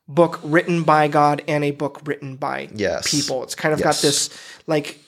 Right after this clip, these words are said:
Speaker 1: you cannot extract from the sermon the preacher.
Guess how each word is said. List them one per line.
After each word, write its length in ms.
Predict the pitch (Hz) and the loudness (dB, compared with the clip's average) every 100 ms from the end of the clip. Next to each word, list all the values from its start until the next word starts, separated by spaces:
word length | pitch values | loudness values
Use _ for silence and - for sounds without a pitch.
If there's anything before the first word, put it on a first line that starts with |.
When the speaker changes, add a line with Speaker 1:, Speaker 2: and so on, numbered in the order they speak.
| - | -12
Speaker 1:
you 240 | 185 180 | -4 -2
cannot 460 | 202 226 254 247 247 | 0 2 4 4 2
extract 1200 | 202 - - - - 156 156 165 202 - - - _ _ _ _ _ | 0 0 -4 -4 -6 2 4 4 0 -6 -14 -14 _ _ _ _ _
from 800 | - - 175 175 170 170 175 180 _ _ _ _ - | -14 2 6 6 6 4 -4 -10 _ _ _ _ -8
the 100 | 156 | -4
sermon 360 | - 160 156 156 | 0 0 0 -2
the 60 | |
preacher. 540 | 156 139 127 139 147 | -4 -6 -6 -10 -10